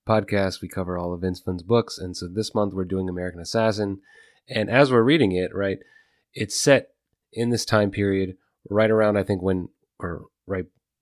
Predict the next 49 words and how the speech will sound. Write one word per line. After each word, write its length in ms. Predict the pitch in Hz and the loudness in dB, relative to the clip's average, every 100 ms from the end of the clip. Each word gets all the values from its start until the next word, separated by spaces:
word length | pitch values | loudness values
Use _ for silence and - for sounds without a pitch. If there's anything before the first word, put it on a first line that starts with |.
| - | -8
I 40 | 127 | -2
guess 160 | 131 | 0
right 100 | 147 | 4
around 140 | 147 131 | 6 6
the 40 | |
time 280 | - 113 104 | 6 6 6
when, 220 | 98 92 | 4 0
when 140 | - 95 | -2 0
you 120 | 127 | 4
got 220 | 113 95 | 6 6
involved 480 | 92 87 85 87 87 | 2 -2 -4 -6 -6
or 160 | 85 - | -10 -8
right, 140 | 95 90 _ | -8 -8 _
right 200 | 98 87 - | -8 -8 -4
after. 460 | 101 - 92 87 - - - _ | -4 -4 -6 -8 -10 -20 -20 _
And 380 | 113 110 107 104 | -2 0 0 2
Vince 260 | 143 175 - | 4 4 0
keeps 220 | 156 - | -6 -8
bringing 380 | - 123 123 120 | -2 2 4 4
up 120 | 110 | 4
this 160 | 110 | 0
idea 460 | 104 98 95 113 107 | 0 0 0 2 2
of 80 | 87 | 0
how 520 | 95 92 92 87 87 _ _ _ _ | -4 -2 -2 -4 -8 _ _ _ _
America 520 | - 101 110 110 107 98 | -6 0 0 2 0 0
was 440 | 92 90 85 - | 0 -4 -6 -10
sort 180 | - 107 | -8 -6
of 60 | 95 | 0
out 160 | 113 | 2
of 60 | 113 | 2
the 60 | 98 | 2
game. 400 | 95 90 76 73 _ _ | -2 -6 -8 -18 _ _
And, 180 | 104 95 - | -6 -6 -8
I, 100 | - _ _ _ _ _ - | -12 _ _ _ _ _ -6
you 100 | 101 | -4
know, 200 | 87 82 - | -6 -10 -16
re-, 280 | - 127 135 - | 2 4 4 2
listening 360 | 123 139 120 | 2 4 4
to 60 | 98 | 4
your 160 | 98 104 | 2 2
story 420 | - 104 101 101 | 2 2 2 2
on, 420 | 90 90 87 82 - | -2 -6 -8 -14 -14
um, 340 | 87 82 80 78 _ _ _ | -14 -14 -16 -20 _ _ _
Danger 260 | - 90 - | -6 -6 -4
Close 440 | - 139 131 - | 4 6 6 2
and 80 | 90 | -6
also, 400 | 90 - 92 85 | -8 -6 -8 -8
you 100 | 90 | -8
know, 200 | 85 76 | -10 -12